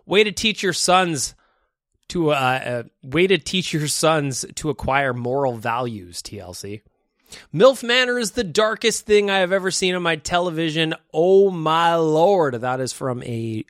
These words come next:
English journalist named Lauren O'Neill. Well, sometimes you just gotta get after it. Sometimes you just gotta embrace the weirdness that is society, whether or not it's on T L C.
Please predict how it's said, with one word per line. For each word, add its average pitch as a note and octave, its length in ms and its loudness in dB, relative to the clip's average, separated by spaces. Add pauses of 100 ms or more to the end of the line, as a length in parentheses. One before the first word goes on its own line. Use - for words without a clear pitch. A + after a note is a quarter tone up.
(160)
English E3+ 320 -2
journalist G#2 600 -8
named A2 500 -12 (100)
Lauren A#2 640 -6
O'Neill. C3+ 720 -4 (880)
Well, E3+ 360 2 (1700)
sometimes D#3 840 0
you A#2+ 140 -6
just C#3+ 300 -2
gotta C3+ 200 -2
get A#2+ 220 -4
after G2 320 -10
it. - 80 -18 (260)
Sometimes D4 600 -4
you A#3+ 80 -2
just A3 200 -4
gotta A#3+ 180 2
embrace F#3 520 0
the F3+ 100 0
weirdness F#3 580 -2
that F#3 160 -2
is F3 120 0
society, D3 480 -2
whether G3 320 -4
or E3+ 40 0
not C#3 200 2
it's A#2+ 100 -2
on B2 140 -2
T C3 180 -6
L A#2 140 -2
C. F3+ 320 -2